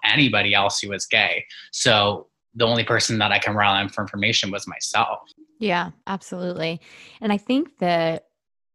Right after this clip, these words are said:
Speaker 2: one of my favorite points that I always make when I'm teaching sex ed is that, like, not giving information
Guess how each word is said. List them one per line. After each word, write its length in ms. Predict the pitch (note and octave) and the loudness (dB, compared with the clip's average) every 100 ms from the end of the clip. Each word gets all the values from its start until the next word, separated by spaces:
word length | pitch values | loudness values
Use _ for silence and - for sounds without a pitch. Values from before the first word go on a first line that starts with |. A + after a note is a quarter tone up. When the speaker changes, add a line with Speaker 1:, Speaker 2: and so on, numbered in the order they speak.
| _ _ | _ _
Speaker 2:
one 260 | F3 G3+ G#3 | -2 2 4
of 40 | |
my 120 | G3 - | 2 2
favorite 300 | G3+ A3+ A#3+ | 2 2 0
points 340 | F#3+ F3 - | 0 -2 -2
that 100 | E3 | 0
I 80 | D3+ | 0
always 300 | D3 D3+ E3 | 0 -2 -4
make 240 | D#3 D3+ | -6 -4
when 100 | C#3+ | -4
I'm 120 | D3 | -6
teaching 340 | F3 D#3+ D3 C#3+ | -8 -10 -8 -8
sex 300 | B2 - - | -8 -8 -6
ed 160 | C3+ C#3+ | -4 -6
is 140 | E3 | -6
that, 200 | C3+ - | -6 -4
like, 280 | B2+ - - _ - _ _ _ _ - | -6 -8 -18 _ -20 _ _ _ _ -2
not 760 | G3+ F#3+ D#3 F#3+ - - - _ _ _ _ _ - | 2 4 4 2 0 -6 -12 _ _ _ _ _ 0
giving 280 | G3 F#3 F#3+ | 2 2 0
information 920 | F3+ - F3 D#3 C#3+ - A3+ B3+ C4+ | -2 -2 -4 -4 -6 -2 2 2 0